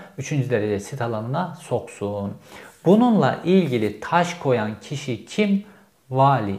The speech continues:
İzmir, dönemin İzmir valisi Cahit Kıraç. Bunu nereden öğreniyoruz? İşte bu yolsuzlukla ilgili dinlemeler patladıktan sonra. Şimdi bu yolsuzlukla ilgili, İzmir civarındaki yolsuzlukla ilgili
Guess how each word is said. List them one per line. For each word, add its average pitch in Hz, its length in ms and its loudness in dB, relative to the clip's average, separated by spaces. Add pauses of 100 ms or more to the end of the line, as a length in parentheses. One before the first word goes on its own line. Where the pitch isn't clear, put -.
İzmir, 113 560 -4
dönemin 113 460 -6
İzmir 113 320 -8
valisi 104 520 -8
Cahit 120 480 -6
Kıraç. - 500 -8 (380)
Bunu 165 200 2
nereden 180 360 4
öğreniyoruz? 143 640 0 (380)
İşte 147 400 -2
bu 131 100 0
yolsuzlukla 127 760 0
ilgili 113 600 -4
dinlemeler 120 600 -4
patladıktan 120 640 -8
sonra. 107 520 -8 (440)
Şimdi 180 320 2
bu 180 100 4
yolsuzlukla 180 640 4
ilgili, 107 280 0
İzmir 135 460 0
civarındaki 120 640 -2
yolsuzlukla 120 800 0
ilgili 151 420 -2